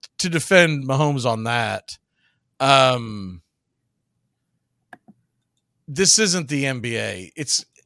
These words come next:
it's not one-on-one, right? So it's the Bengals are three and oh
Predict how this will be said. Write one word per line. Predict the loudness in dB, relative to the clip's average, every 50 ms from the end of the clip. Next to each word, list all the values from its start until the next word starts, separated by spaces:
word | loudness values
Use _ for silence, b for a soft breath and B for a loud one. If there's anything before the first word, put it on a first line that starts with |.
| _ -10
it's | -8 -6 -4 -4
not | -2 -2 -4 -4
one-on-one, | -4 -6 -6 -4 -4 -6 -6 -8 -8 -10 -10 -12 -12 -16 -20 _ _ _ _ _ _ _ _ _ _ _ _ _ _ _ _ _ _
right? | -2 0 2 2 0 0 -4 _ _ _ _ _ _ _ _ _ _ _ _ _ _ _ _
So | -4 0 2 4 6 6 6 6 6 4 2 0 -2 -2
it's | -2 0 0 0 -2 -4 -4 _
the | -8 -4 -4 -4
Bengals | -4 0 4 6 6 6 6 2 0 0 0 0 -2 -2 -6 -8 -8 -8 -8 -6
are | -6 -6 -6
three | -6 -8 -10 -8 -8 -6 -6 -6
and | -6 -6
oh | -6 -6 -6 -6 -8 -10 -12